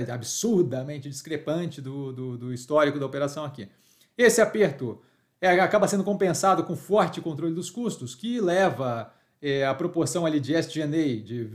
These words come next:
despesas com vendas gerais administrativas versus receita líquida, de dez por cento no mesmo período no passado pra nove vírgula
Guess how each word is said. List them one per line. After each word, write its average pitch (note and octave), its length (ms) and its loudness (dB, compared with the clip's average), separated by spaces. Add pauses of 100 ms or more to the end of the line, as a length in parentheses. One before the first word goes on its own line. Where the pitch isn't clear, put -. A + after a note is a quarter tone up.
(120)
despesas B2 320 -6
com D3 140 -8
vendas D#3 240 -2
gerais C#3+ 200 0
administrativas C3 520 -6
versus E3 340 0
receita D#3 300 -4
líquida, E3+ 420 -4 (440)
de D3+ 160 0
dez F#3+ 360 6
por D#3 200 -6
cento C#3+ 320 -8
no D3 80 -10
mesmo D3 200 -6
período D#3+ 180 -4
no F#3 80 -8
passado G3+ 320 0
pra G3+ 140 0
nove F3+ 240 2
vírgula F#3+ 200 2